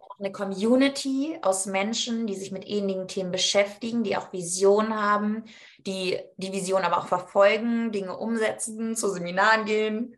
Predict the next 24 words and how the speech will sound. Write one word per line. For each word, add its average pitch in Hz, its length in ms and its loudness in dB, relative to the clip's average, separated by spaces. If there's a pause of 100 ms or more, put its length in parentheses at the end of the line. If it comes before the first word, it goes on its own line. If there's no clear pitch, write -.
(120)
Bücher 233 600 4
zum 208 140 -8
Thema 202 200 -2
Mindset 196 380 -2
und 190 80 -6
sowas 190 260 -4
lesen. 220 420 0 (280)
Also 190 160 0
einmal 185 340 -2
das, 220 400 -2 (380)
dann 220 500 -2 (240)
dieser 190 400 2
Weg 233 400 -2 (300)
zum 196 480 -4 (160)
freien, 202 480 -2
selbstbestimmten 196 720 0
Leben, 220 580 -2 (180)
dann 196 180 6
aber 196 240 2
auch 185 60 -2
noch 185 140 -6
der 180 120 -2
Gesundheitsaspekt 233 1300 -4 (460)
und 214 440 2